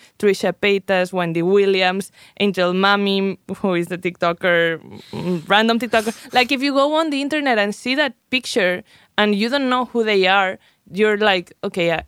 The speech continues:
whatever, I scroll through, I don't care." But I see that and I recognize a,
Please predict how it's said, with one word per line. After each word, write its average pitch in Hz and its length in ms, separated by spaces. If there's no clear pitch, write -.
whatever, 170 380
I 160 160
scroll 170 540
through, 170 340
I 160 180
don't 175 180
care." 156 200
But 196 220
I 226 340
see 277 260
that 247 200
and 196 160
I 196 200
recognize 220 840
a, 240 160